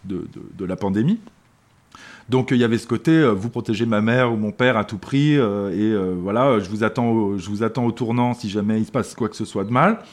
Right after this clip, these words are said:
Euh, et à la fois, des, comme je disais, des mesures drastiques comme ça, euh, avaient un impact énorme sur la qualité de vie. Et donc, on avait des familles qui se rendaient compte aussi que, euh, la, la privation de vie sociale était, euh,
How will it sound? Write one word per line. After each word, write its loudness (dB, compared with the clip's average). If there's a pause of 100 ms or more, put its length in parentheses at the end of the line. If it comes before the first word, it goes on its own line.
(500)
Euh, 0 (100)
et 4
à 4
la 4
fois, 2 (120)
des, 0
comme -2
je 0
disais, 2
des 2
mesures -2
drastiques -2
comme -4
ça, 0 (380)
euh, -2
avaient 0
un 2
impact 0
énorme 0
sur -2
la 2
qualité -2
de -10
vie. 2
Et 0
donc, -2
on 0
avait 2
des -4
familles 4
qui -6
se -12
rendaient 2
compte 0
aussi 2
que, 2
euh, 6
la, 0
la -2
privation 0
de -2
vie -2
sociale 2
était, 2
euh, -2